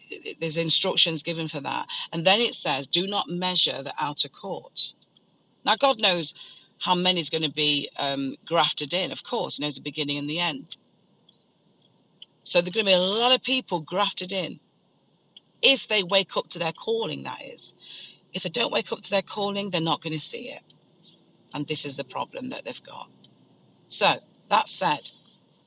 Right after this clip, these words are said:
what's happening now is that this is the time of the Gentiles. The witnesses are truly witnessing, but they're not listening. But they will do. So,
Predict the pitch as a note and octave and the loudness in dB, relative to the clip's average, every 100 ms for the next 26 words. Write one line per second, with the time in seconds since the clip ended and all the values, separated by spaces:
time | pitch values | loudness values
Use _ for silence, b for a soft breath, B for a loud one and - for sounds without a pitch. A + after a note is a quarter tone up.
0 | _ _ _ _ _ D#3+ G3+ - G3+ - | _ _ _ _ _ -2 0 0 -2 -2
1 | E3 D#3+ F3 E3+ C#3 A#2+ - - B B | -2 0 0 0 -2 -8 -14 -18 B B
2 | B D#3 D#3 D#3 - G#3 - G#3 F#3 F3 | B -6 -4 2 2 4 2 2 0 0
3 | - C3+ C3 - - - - B B - | 0 0 -2 -4 -8 -2 -2 B B -6
4 | C#3+ C3+ G#3 - G3+ - D#3+ C#3+ - - | -6 0 -2 0 0 0 0 -4 4 4
5 | F3+ A3+ A3+ D#3+ G3 - E3 - D#3+ D3 | 4 0 -6 -6 -6 -6 -4 -4 -4 -16
6 | _ _ _ _ _ _ _ _ _ - | _ _ _ _ _ _ _ _ _ -10
7 | - E3 D3+ D3 - D3 - - C3+ - | -6 -2 -2 -4 -6 -6 -4 -4 -6 -16
8 | _ _ _ _ - F3 C4 C#4 C#4+ A3+ | _ _ _ _ -4 2 2 4 0 0
9 | C3 - _ - _ _ _ _ _ _ | -4 -10 _ -20 _ _ _ _ _ _
10 | _ _ _ _ _ _ - B B - | _ _ _ _ _ _ -20 B B 4
11 | G#3 E3 - | 4 2 -2